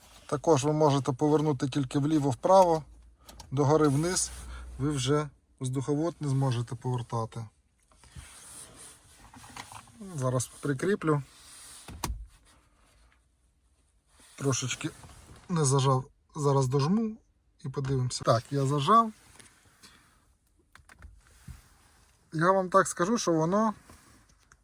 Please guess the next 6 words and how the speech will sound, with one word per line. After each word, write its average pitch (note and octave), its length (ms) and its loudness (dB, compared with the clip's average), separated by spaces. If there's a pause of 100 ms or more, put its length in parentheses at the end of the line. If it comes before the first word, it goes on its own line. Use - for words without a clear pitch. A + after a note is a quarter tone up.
якесь C#3+ 320 -4
хліпеньке C3 580 0
трошки. A#2 540 -4 (600)
Його C#3+ 260 0
як F3 160 2
зажимаєш, E3 920 0